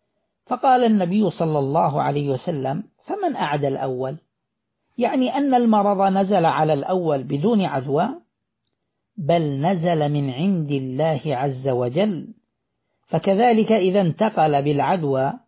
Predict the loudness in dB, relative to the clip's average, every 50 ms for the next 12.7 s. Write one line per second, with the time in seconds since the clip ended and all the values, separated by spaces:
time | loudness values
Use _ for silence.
0 | _ _ _ _ _ _ _ _ -4 -4 -2 0 0 0 0 0 0 0 -2 -2
1 | -2 -2 -2 0 -2 0 0 0 0 -2 -2 -2 0 0 0 2 0 0 0 0
2 | 0 0 0 -2 -4 -6 _ _ _ _ _ _ _ _ _ _ _ _ _ _
3 | -2 -2 0 0 0 0 2 2 2 4 2 2 4 4 4 4 4 2 2 2
4 | 0 2 4 4 4 4 4 2 2 2 0 0 0 0 0 2 2 2 2 2
5 | 2 2 2 2 2 2 2 2 2 0 0 -2 -4 -10 _ _ _ _ _ _
6 | _ _ _ _ -6 -4 -4 -2 0 0 -2 0 0 0 2 2 2 2 2 2
7 | 0 0 -2 -2 -4 -2 0 0 0 2 2 2 2 0 0 0 -2 -2 -2 0
8 | -2 -2 0 0 -2 -2 -2 -4 -4 -4 -6 -6 -4 -2 -2 0 -2 -2 -4 -8
9 | -12 -18 -20 _ _ _ _ _ _ _ _ _ _ _ _ -2 -2 0 2 4
10 | 4 4 4 2 2 2 2 2 2 2 2 2 2 2 2 2 2 0 0 0
11 | 0 2 0 0 0 -2 -2 0 0 0 2 4 2 2 2 2 0 2 2 2
12 | 0 0 0 0 0 0 0 0 -2 -4 -6 -8 -10